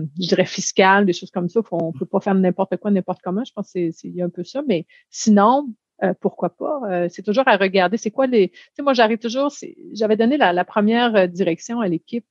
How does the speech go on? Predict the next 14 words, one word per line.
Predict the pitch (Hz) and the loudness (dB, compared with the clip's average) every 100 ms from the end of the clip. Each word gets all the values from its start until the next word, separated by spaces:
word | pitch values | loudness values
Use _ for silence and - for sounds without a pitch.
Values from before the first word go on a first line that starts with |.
| 190 | -10
euh, | 175 - - 92 196 | -10 -10 -14 -12 -6
dans | 190 185 | -2 0
un | 180 | 2
bon | 208 208 | 4 4
anglais | 185 185 208 | 4 2 0
en | 208 | 0
disant | 175 202 | 0 0
c'est | - 190 | 0 -4
team | - 233 202 | -2 0 0
first. | - 196 - - - _ _ _ _ - | -4 -14 -12 -16 -18 _ _ _ _ -10
Il | |
faut | - 208 | -2 2
toujours | 208 262 | 4 4
penser, | - 226 175 185 247 254 | 4 4 4 0 0 0